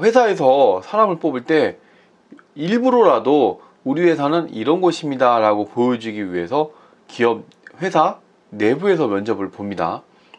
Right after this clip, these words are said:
그런데, 어, 딱 면접 보러 갔는데 "저기 어디 저희 커피숍에서 봐요."라고 해서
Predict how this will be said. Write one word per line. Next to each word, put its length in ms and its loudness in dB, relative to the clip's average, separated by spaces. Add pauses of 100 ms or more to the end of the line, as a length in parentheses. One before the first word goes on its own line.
(120)
그런데, 480 2 (500)
어, 560 -8 (100)
딱 120 2
면접 220 0
보러 120 0
갔는데 500 0 (300)
"저기 420 2
어디 400 4
저희 160 0
커피숍에서 580 -4
봐요."라고 680 2
해서 300 0